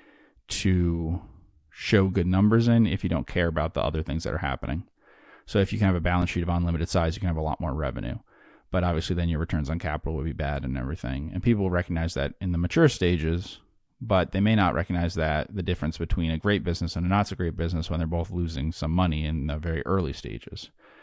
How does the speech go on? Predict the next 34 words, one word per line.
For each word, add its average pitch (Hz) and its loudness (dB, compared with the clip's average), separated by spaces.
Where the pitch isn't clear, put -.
They 101 -2
both 95 2
just - -4
look 90 -2
like 90 -2
they're 82 -2
losing 85 -2
money, 78 0
but 76 -4
they 78 -2
have 78 -4
a 78 -10
good 80 -4
future - -4
ahead 87 -2
of 73 -4
them. 82 -8
But, 90 2
um, 82 2
it 80 0
may 95 6
be 85 0
that 82 -2
the 85 0
economics 85 -2
of 80 -4
one 80 0
is 71 -4
a 76 -4
lot 73 -4
better 71 -4
than 67 -6
the 69 -4
other. 69 -4